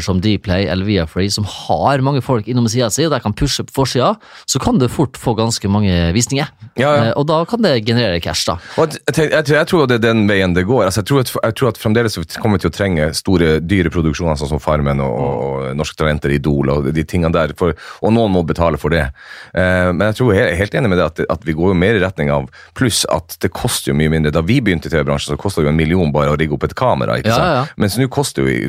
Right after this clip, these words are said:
Speaker 2: kamera, du kan jo redigere hjemme på en vanlig Mac, altså det er jo, prisen er jo gått ned, sånn generelt.
Speaker 1: Og du trenger færre folk, men samtidig, det som er fint å tenke på da, er jo at, eh, robotene kommer og tar alt, liksom, men
Speaker 2: <laughs>
Speaker 1: innhold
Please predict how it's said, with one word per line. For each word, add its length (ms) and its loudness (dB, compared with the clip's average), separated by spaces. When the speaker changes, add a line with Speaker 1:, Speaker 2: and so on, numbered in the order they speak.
Speaker 2:
kamera, 380 2
du 80 -2
kan 160 0
jo 80 2
redigere 320 2
hjemme 300 2
på 180 2
en 300 0
vanlig 240 2
Mac, 140 -2
altså 160 -4
det 60 4
er 80 2
jo, 80 2
prisen 380 2
er 20 2
jo 160 2
gått 160 0
ned, 240 2
sånn 160 -2
generelt. 320 -2
Speaker 1:
Og 80 2
du 80 -2
trenger 220 0
færre 260 0
folk, 320 -2
men 160 2
samtidig, 540 2
det 160 0
som 140 0
er 20 -2
fint 300 -2
å 20 2
tenke 220 0
på 80 2
da, 80 0
er 80 4
jo 140 4
at, 180 -2
eh, 240 2
robotene 380 0
kommer 160 2
og 20 -6
tar 220 2
alt, 260 -4
liksom, 320 -2
men 240 2
Speaker 2:
<laughs> 220 -2
Speaker 1:
innhold 400 2